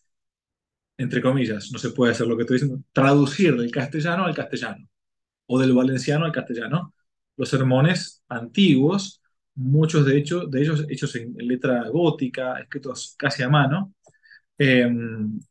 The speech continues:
para poder publicarlos en la lengua normal. Fueron los sermones acerca del fin de los tiempos y del anticristo de San Vicente Ferrer. ¿Y qué hay de la historia? Bueno,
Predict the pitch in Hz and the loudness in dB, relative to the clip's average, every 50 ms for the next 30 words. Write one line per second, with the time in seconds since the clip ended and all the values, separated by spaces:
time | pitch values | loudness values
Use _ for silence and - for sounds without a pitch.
0 | _ - - 127 127 123 - 131 123 123 135 147 151 151 - - 135 131 131 127 | _ -2 2 4 4 4 4 4 6 6 6 6 4 0 -6 -2 0 2 4 2
1 | 120 120 120 120 139 160 147 - 120 117 117 113 120 123 123 120 113 113 113 110 | 2 2 2 2 4 2 2 2 0 -2 0 -2 -2 0 0 -2 -2 -4 -6 -10
2 | 110 110 120 127 139 127 117 113 120 - - 165 151 139 131 127 - - 139 147 | -10 -6 -2 2 2 2 2 2 -2 0 0 2 2 2 2 0 -2 0 2 4
3 | 160 160 143 127 113 104 - - - _ _ _ _ _ _ _ _ _ _ - | 4 4 2 0 -2 -8 -12 -18 -20 _ _ _ _ _ _ _ _ _ _ -10
4 | 127 117 - - 143 131 127 127 - 127 117 117 117 - - _ 123 120 113 110 | -8 -8 -2 0 2 2 2 0 0 0 0 0 0 -2 -6 _ -12 -12 -10 -6
5 | - 120 117 117 117 117 113 113 110 113 110 110 - - - - 139 139 147 143 | 0 2 4 6 6 6 4 2 2 -2 -4 -10 -14 -16 -2 2 4 6 6 4
6 | 139 131 131 165 170 165 143 - - 107 - 120 120 123 131 139 143 165 160 160 | 4 2 0 0 2 4 4 2 2 -4 -4 -2 -2 0 0 0 -2 0 2 2
7 | 147 147 151 196 202 196 196 - _ _ _ _ _ - 135 120 117 143 156 170 | 2 2 2 0 -2 -2 -4 -10 _ _ _ _ _ -16 -14 -2 0 0 2 2
8 | 151 - 151 143 139 139 131 123 - 127 127 131 123 - - 117 117 113 113 120 | 0 -2 -2 0 0 0 -2 -2 -2 -4 -4 -4 -4 -4 -4 -6 -6 -6 -8 -10
9 | - _ _ _ - - _ _ _ _ _ - 147 139 131 127 127 123 123 120 | -14 _ _ _ -20 -20 _ _ _ _ _ 4 6 8 8 8 8 8 8 6
10 | 120 120 - 156 175 180 170 160 147 151 - 175 190 202 208 185 143 131 120 113 | 4 4 4 4 4 4 4 4 4 4 4 4 4 6 4 4 4 2 0 -2
11 | 110 - | -6 -10